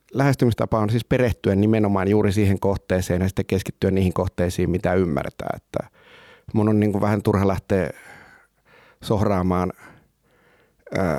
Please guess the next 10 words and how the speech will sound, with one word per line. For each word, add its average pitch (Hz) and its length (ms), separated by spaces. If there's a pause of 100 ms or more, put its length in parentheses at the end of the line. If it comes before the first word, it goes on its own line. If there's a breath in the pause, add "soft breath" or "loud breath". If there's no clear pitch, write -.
(160)
hirveän 104 340
isoja 101 340
osakkeita 92 540
tai 90 380 (160)
indeksiä 87 580 (640 loud breath)
silleen, 90 340
että 87 200
siellä 92 180
on 92 60
sitten 90 380